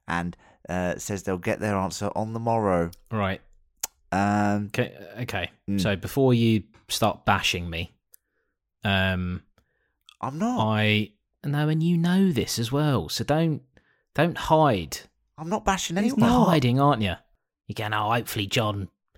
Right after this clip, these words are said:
Speaker 2: brings it up and I won't have to." Coward. So
Speaker 1: <laughs>
Speaker 2: again, in the books, um, it's so the Maester, he's in the scene, isn't he? He says nothing, um, but it's actually him that goes with the
Speaker 1: All,
Speaker 2: terms.
Speaker 1: all while,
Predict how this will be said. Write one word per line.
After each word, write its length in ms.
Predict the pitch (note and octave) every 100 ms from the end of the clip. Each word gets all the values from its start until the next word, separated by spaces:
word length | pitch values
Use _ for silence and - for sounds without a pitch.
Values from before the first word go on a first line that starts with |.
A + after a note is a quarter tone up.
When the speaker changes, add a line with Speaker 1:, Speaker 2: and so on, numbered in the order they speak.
| _
Speaker 2:
brings 300 | G2 F#2+ F2+
it 40 | D#2
up 240 | F2+ -
and 80 | G2
I 140 | G2
won't 240 | G2 F#2+ G2
have 180 | F#2+ -
to." 180 | F2 E2+ _ _ _ -
Coward. 560 | - C#3+ B2 F2+ F2 - _ _ - - _
So 460 | A2 A#2 A#2 A#2 A2+ A2+ C#3+ A#2+ B2 -
Speaker 1:
<laughs> 360 | - A2+ - -
Speaker 2:
again, 360 | B2+ - G2+
in 140 | A2+ D3
the 100 | C3
books, 760 | B2+ F#2+ - _ - - - _ _ _ _ _ G#2+
um, 400 | G#2 G2+ G2+ -
it's 320 | A2+ - - -
so 200 | - C3+
the 80 | B2+
Maester, 580 | C#3+ E3+ - - F#2+ -
he's 220 | B2 B2
in 140 | C#3+
the 80 | C3
scene, 340 | - D3+ A2 G#2
isn't 220 | A#2 F#2+
he? 160 | E2+ _ _ -
He 100 | A2
says 300 | - B2+ A2+
nothing, 460 | B2 B2+ - F3+ - _ _ _ _ _ _
um, 480 | G#2+ G2 F#2+ G2 F#2+ -
but 100 | A2+
it's 80 |
actually 300 | C3+ A#2+ B2
him 400 | G#2 B2+ A2 E2 - _ _ A2+
that 160 | G2
goes 320 | G#2+ G2 F#2+
with 100 | G2
the 60 | F#2+
Speaker 1:
All, 60 | G2+
Speaker 2:
terms. 240 | G#2 G#2
Speaker 1:
all 0 | F2+
while, 420 | E2 D#2+ D#2+